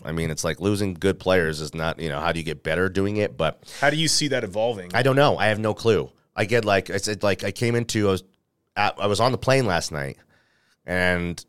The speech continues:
Speaker 1: sitting next to Lizzo, and I was like,
Speaker 2: Foreigners.
Speaker 1: "Anyway," you know, it was, uh, that's one of her songs. Uh, but it was just thinking, like, I didn't, I didn't really know how I was feeling.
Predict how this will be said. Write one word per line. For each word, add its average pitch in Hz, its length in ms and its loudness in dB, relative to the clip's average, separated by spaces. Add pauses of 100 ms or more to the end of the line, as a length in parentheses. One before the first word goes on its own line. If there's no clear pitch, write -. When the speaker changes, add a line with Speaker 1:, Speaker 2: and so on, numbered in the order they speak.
(800)
Speaker 1:
sitting 107 260 -2
next 107 140 -2
to - 80 -4
Lizzo, 95 480 2 (880)
and 95 180 0
I 90 100 2
was 90 180 -2
like, 87 280 2
Speaker 2:
Foreigners. 92 280 2
Speaker 1:
"Anyway," 170 1300 6
you 110 120 0
know, 101 140 2
it 104 120 -4
was, - 260 0
uh, 95 440 2
that's - 320 -8
one 65 120 -10
of 64 40 -10
her 64 60 -12
songs. - 180 -18 (300)
Uh, 117 160 4
but 117 220 2 (460)
it 120 180 4
was 120 160 6
just - 180 0
thinking, 120 240 0
like, 95 140 2
I 110 60 4
didn't, 120 240 0
I 120 120 2
didn't 135 160 2
really 139 200 6
know 131 420 6
how 131 280 2
I 139 140 6
was 127 320 2
feeling. 180 440 0